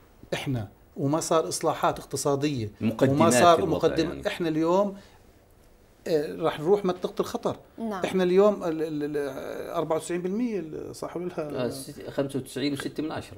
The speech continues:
Speaker 1: يعني، يعني إحنا
Speaker 2: نسبة
Speaker 1: اليوم
Speaker 2: للناتج المحلي.
Speaker 1: الناتج المحلي حجم الدين. أنا اللي بحكيه اليوم الإصلاحات الاقتصادية هذا اللي تحدثت فيه قبل شوي،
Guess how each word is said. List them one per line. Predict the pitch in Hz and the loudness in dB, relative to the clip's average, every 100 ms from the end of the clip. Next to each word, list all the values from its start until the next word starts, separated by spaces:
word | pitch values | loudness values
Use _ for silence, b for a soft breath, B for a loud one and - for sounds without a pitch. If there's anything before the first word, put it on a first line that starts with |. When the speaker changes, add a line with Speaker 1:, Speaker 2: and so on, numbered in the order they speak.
| 160 | 0
Speaker 1:
يعني، | 151 147 151 | 2 4 2
يعني | 139 131 - | 2 0 -2
إحنا | 107 | -2
Speaker 2:
نسبة | 185 | 0
Speaker 1:
اليوم | 175 202 202 | 4 6 6
Speaker 2:
للناتج | 196 185 190 | 2 -2 -8
المحلي. | 175 - 156 | -10 -6 -2
Speaker 1:
الناتج | 156 160 147 | 0 0 -2
المحلي | 147 147 151 143 123 | -2 -2 -2 -2 -2
حجم | 143 123 | -4 -2
الدين. | 131 120 123 127 B B B B - | -2 0 -2 -4 B B B B -4
أنا | 180 | -2
اللي | 180 | -2
بحكيه | 180 - 208 | -4 -4 -4
اليوم | 190 170 156 - b b _ - | 0 0 0 -4 b b _ -8
الإصلاحات | 151 143 147 - 196 | -6 -6 -6 -4 -4
الاقتصادية | 170 - 151 160 165 175 185 | -4 -8 0 0 0 0 0
هذا | |
اللي | 170 156 | 0 -2
تحدثت | 151 135 135 - - | -4 -4 -6 -10 -16
فيه | 143 | -12
قبل | 135 123 117 | -10 -8 -10
شوي، | - 117 | -8 -8